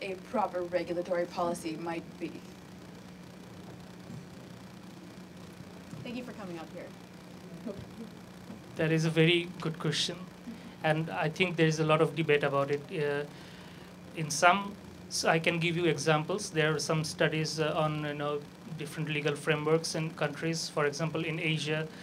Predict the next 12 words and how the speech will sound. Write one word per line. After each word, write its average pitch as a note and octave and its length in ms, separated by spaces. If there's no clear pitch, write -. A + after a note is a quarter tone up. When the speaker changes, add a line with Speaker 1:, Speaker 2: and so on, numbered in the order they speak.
Speaker 3:
uh, D#3 200
in D3 160
my, D3 120
uh, C#3+ 220
where D3 180
I D3 220
come D3+ 200
from, D3+ 480
uh, C#3 340
there, D3 240
there's C#3+ 300
the D#3 120